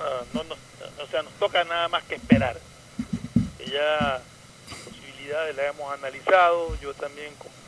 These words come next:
lo dije desde el primer día que conocí la terna, que los partidos políticos no iban a dar sus votos. Eh, bueno, ya lo han ratificado algunos bloques de que no van a, a dar, eh, sus votos por ninguno de los integrantes de la terna.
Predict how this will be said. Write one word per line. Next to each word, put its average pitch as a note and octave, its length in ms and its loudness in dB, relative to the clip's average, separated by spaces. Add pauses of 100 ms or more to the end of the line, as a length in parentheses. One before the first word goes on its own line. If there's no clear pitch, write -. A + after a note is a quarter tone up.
(120)
lo C#3+ 100 -6
dije D#3+ 240 -2
desde C3+ 160 -4
el B2 80 -8
primer C#3+ 420 -8 (200)
día F3+ 260 0 (640)
que - 80 -18
conocí C#3 360 -10
la D3 100 4
terna, D3+ 400 2 (480)
que C3 140 -4
los B2+ 140 -8 (140)
partidos D#3 360 -4
políticos D3 520 -8
no F3+ 220 4
iban G3+ 340 6
a B2+ 40 -2
dar C3 180 2
sus - 140 -16
votos. D#3 420 2
Eh, B2+ 60 -10 (100)
bueno, D3 160 -10 (160)
ya B2 120 -4
lo C3+ 100 -4
han C3 60 -10
ratificado C3+ 480 4
algunos C3+ 280 -4
bloques C#3+ 280 0
de B2+ 60 -4
que - 140 -12 (140)
no E3 160 10
van D#3 220 8
a, - 1200 4
a C3+ 60 2
dar, C#3+ 260 6
eh, B2+ 280 0 (340)
sus - 140 -10
votos A4+ 320 2
por A#3+ 160 -2
ninguno - 320 -6
de C3+ 60 2
los B2 120 -8
integrantes C#3+ 480 0
de C#3+ 60 0
la C#3+ 80 0
terna. E3+ 320 6